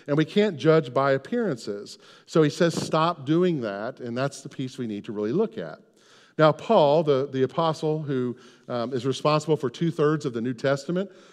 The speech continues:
uh, Paul planted, uh, the, the early churches of Christianity, had this, uh, experience on the road to Damascus. Paul says this. Paul says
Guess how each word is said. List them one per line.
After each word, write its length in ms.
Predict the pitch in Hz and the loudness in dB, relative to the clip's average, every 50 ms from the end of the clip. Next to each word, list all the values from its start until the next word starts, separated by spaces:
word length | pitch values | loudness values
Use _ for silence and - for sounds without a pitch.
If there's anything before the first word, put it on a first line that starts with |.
| _ - - | _ -6 -4
uh, 100 | 117 113 | -4 -4
Paul 320 | - - 156 147 147 147 | 0 4 6 8 8 6
planted, 760 | 147 - - 160 151 147 160 156 - 160 156 143 151 151 - 123 | 6 2 -2 0 2 2 0 0 2 0 0 0 -2 -6 -6 -4
uh, 180 | 120 117 113 110 | -2 -2 -2 -2
the, 200 | 107 110 107 110 110 | -2 -4 -6 -6 -6
the 260 | 110 113 104 98 101 - | -6 -6 -6 -6 -6 -4
early 280 | 135 165 170 170 156 | -2 0 2 2 2
churches 400 | 165 - 170 160 156 - 165 - | 0 -2 -4 -4 -4 -4 -6 -10
of 100 | 127 107 | -10 -10
Christianity, 680 | - - 107 - - 120 120 120 135 147 165 170 165 170 - - - - | -8 -10 -10 -10 -8 -8 -6 -4 -2 -2 -2 -2 -2 -4 -12 -20 -14 -4
had 200 | - 156 156 151 | 0 2 2 4
this, 200 | 147 143 - - | 4 2 0 0
uh, 100 | 143 131 | -2 -2
experience 640 | 113 120 123 - - - - - 165 165 175 175 170 175 | -2 -2 -4 -6 -10 -14 -6 -2 -2 0 0 0 0 -2
on 100 | 156 - | -2 -2
the 80 | 127 | 2
road 160 | 131 147 151 | 2 2 2
to 80 | 131 127 | 2 -2
Damascus. 580 | 113 113 110 120 127 147 156 - - 185 170 - - - - - _ - | -6 -6 -4 -2 -2 -4 -4 -2 -2 -4 -4 -4 -10 -20 -20 -20 _ -4
Paul 300 | - 226 240 269 269 220 | 0 2 2 4 2 2
says 340 | - - 180 151 151 147 | 0 2 2 2 2 2
this. 240 | 196 220 185 131 - | 2 0 0 0 -2
Paul 300 | - - 220 262 285 233 | -2 -2 0 2 2 0
says 440 | - - 151 131 123 123 135 143 - | 0 0 0 2 2 2 2 0 -4